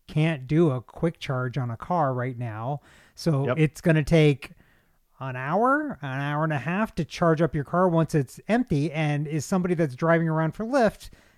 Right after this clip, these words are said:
Speaker 1: gonna just sit there for an hour, hour and a half and not make any money? Like, that
Speaker 2: Well, they're probably gonna swap
Speaker 1: doesn't
Speaker 2: out.
Speaker 1: seem to make sense.
Speaker 2: That's, they're, they're gonna
Speaker 1: You
Speaker 2: have
Speaker 1: think
Speaker 2: to
Speaker 1: they're gonna
Speaker 2: swap out.
Speaker 1: swap
Speaker 2: They're gonna have
Speaker 1: cars?
Speaker 2: to rent. Yeah, they're gonna have to rent cars, and they're gonna have to swap out. So the fleet will have to be owned by Lyft,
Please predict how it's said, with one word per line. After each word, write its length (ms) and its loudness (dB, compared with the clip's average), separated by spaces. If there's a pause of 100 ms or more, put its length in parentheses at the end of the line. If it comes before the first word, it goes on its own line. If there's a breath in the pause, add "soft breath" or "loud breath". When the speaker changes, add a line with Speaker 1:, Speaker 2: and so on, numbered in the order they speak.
(380 soft breath)
Speaker 1:
gonna 200 0
just 220 -4
sit 160 -2
there 140 4
for 160 0
an 60 2
hour, 220 2
hour 180 2
and 100 0
a 20 -4
half 340 -6
and 180 0
not 220 -2
make 220 -2
any 180 0
money? 400 -2
Like, 180 -10
that 180 -2
Speaker 2:
Well, 100 0
they're 40 -4
probably 180 4
gonna 120 2
swap 220 2
Speaker 1:
doesn't 180 4
Speaker 2:
out. 180 4
Speaker 1:
seem 140 -2
to 80 -4
make 160 -6
sense. 240 -4
Speaker 2:
That's, 120 -2
they're, 180 4
they're 80 2
gonna 0 -
Speaker 1:
You 80 4
Speaker 2:
have 100 6
Speaker 1:
think 80 6
Speaker 2:
to 20 4
Speaker 1:
they're 100 6
gonna 140 8
Speaker 2:
swap 60 0
out. 60 6
Speaker 1:
swap 80 8
Speaker 2:
They're 80 6
gonna 120 8
have 60 8
Speaker 1:
cars? 100 2
Speaker 2:
to 60 2
rent. 340 4
Yeah, 160 8
they're 100 4
gonna 80 6
have 80 2
to 80 0
rent 300 2
cars, 540 6
and 200 2
they're 80 4
gonna 80 4
have 100 2
to 60 -8
swap 360 4
out. 260 2
So 80 -2
the 100 2
fleet 200 4
will 80 6
have 100 2
to 60 -8
be 120 -2
owned 240 2
by 120 2
Lyft, 480 2